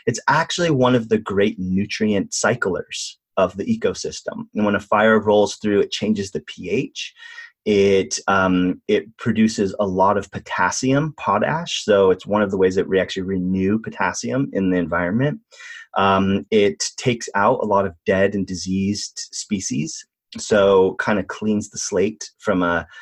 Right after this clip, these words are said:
from a disease point of view. And, um, and many of the species, the native species, uh, l-, actually need fire to grow. Many seeds,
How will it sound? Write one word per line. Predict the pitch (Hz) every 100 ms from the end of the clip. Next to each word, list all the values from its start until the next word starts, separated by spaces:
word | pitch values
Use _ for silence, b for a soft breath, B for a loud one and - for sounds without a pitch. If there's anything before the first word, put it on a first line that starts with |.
| B
from | - 101
a | 78
disease | 92 80 95 98 104 110 - -
point | 113 113
of | 110
view. | 113 131 151 _ _ _ _ _ _ _ -
And, | - 117 120 123 113 B B B _ -
um, | 117 117 110 123
and | 113 117
many | 135 165 151
of | 113 -
the | 104
species, | - - - 156 180 - 95
the | 98
native | 98 113 170 156
species, | - 90 - 90 85 - - _ _ - -
uh, | 123 113 110 - 95
l-, | 110 101 - _ _ -
actually | 131 139 147 131
need | 110 107 113 120
fire | 117 104 95 92
to | 82 98
grow. | 95 90 80 - -
Many | 107 104
seeds, | - - 107 110 110 -